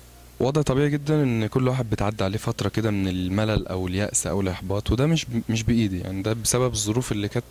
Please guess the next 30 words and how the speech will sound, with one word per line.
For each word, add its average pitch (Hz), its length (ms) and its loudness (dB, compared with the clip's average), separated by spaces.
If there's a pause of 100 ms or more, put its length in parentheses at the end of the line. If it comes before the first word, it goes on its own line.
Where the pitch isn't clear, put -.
(140)
البلد 110 400 0
عايشة 110 220 0
فيها 120 360 0 (580)
بداية 107 320 0
من 107 240 0
خمسة 127 260 0
وعشرين 120 280 0
يناير 120 280 0
لغاية 110 320 0
النهاردة، 98 400 -4
يعني. - 120 -14 (1040)
آه، 104 640 -2 (300)
من 110 260 -2 (200)
قبل، 156 540 2
قبل، 165 380 2 (220)
قبل 160 220 2
ده 165 140 4 (560)
أنا 143 140 4
كنت 170 280 0
مشغول، 135 440 4
أو 120 120 2
كان 131 240 0
قدامي 139 400 4
هدفي 151 260 0
كان 117 220 0
إن 113 140 2
أنا 117 100 2
أخلص 117 300 0
كليتي 120 360 0
وجيشي. - 380 -2